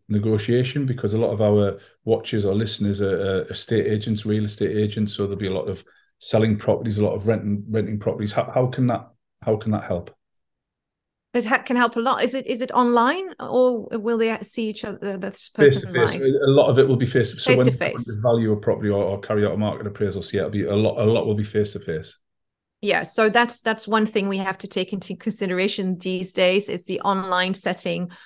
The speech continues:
Speaker 1: Yeah.
Speaker 2: or the, uh, the, uh, face-to-face setting, preferably face-to-face, because then you can read the whole body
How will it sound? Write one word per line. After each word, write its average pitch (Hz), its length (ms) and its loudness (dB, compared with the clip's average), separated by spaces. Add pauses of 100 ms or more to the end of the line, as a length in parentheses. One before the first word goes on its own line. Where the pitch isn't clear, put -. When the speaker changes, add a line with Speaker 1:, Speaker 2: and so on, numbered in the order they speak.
Speaker 1:
Yeah. 104 160 -4
Speaker 2:
or 180 200 0
the, 175 380 0
uh, 165 360 -4 (200)
the, 160 520 -8
uh, 175 160 -6
face-to-face 180 760 -2
setting, 180 260 -4 (240)
preferably 262 600 2
face-to-face, 190 840 -2
because 226 260 -6
then 233 180 2
you 233 80 2
can 214 200 -4
read 190 260 -4
the 185 100 -2
whole 170 220 -6
body 151 400 -4